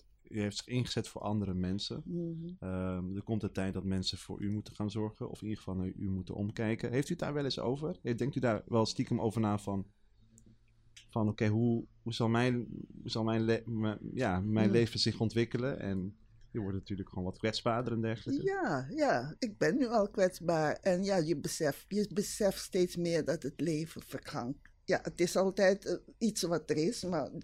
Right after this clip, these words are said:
Speaker 2: je wordt er steeds meer bewuster van, hè, dat het leven eindig is. En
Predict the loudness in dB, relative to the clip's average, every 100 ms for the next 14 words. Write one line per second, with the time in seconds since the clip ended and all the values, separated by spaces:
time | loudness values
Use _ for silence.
0 | -10 -2 2 6 4 2 -4 -2 0 0
1 | -2 -2 -2 -2 -4 -6 -4 -4 -6 -6
2 | -8 -6 -2 0 0 -2 -4 -2 -2 -4
3 | -6 -8 -10 -16 -20 -20 -20 -20 _ _
4 | _ -6 -2 -2